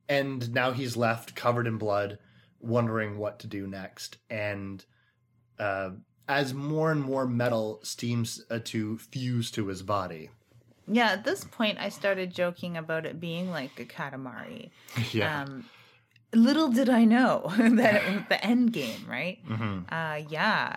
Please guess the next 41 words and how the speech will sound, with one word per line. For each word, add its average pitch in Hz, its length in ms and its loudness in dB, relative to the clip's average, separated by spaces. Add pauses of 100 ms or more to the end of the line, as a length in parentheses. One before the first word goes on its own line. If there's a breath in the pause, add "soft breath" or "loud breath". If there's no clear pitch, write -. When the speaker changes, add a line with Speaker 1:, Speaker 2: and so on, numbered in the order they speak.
Speaker 2:
it, - 80 -2
w-, 185 240 2
it 208 80 0
is 262 260 0 (100)
sort 247 220 -2
of 233 80 2
like 214 200 0 (200 soft breath)
Magneto 185 800 0
gone 175 600 -2 (100)
awry. 156 760 -4
Speaker 1:
Mm-hmm. 98 300 -6 (320)
If 107 160 -2
you 127 60 4
were 104 80 2
Speaker 2:
So - 40 0
Speaker 1:
like 107 140 0
Magneto 98 360 0
had, 92 100 -6
like, 90 160 -8
lost 90 300 -6
control 90 320 -6
of 85 80 -10
his 87 100 -10
powers 87 420 -8
or 196 80 -4
something. 190 320 -6
Speaker 2:
Yeah. - 80 -14 (360 loud breath)
Speaker 1:
Metal 160 260 8
is 139 80 6
being 127 320 4
pulled 123 400 0
to 127 180 6
him. 117 320 4 (380 loud breath)
Metal 143 440 6
around 123 440 6
him 123 280 2
is, 104 360 0
is 110 180 0
changing 127 500 2
and 104 140 0
malforming. 117 640 2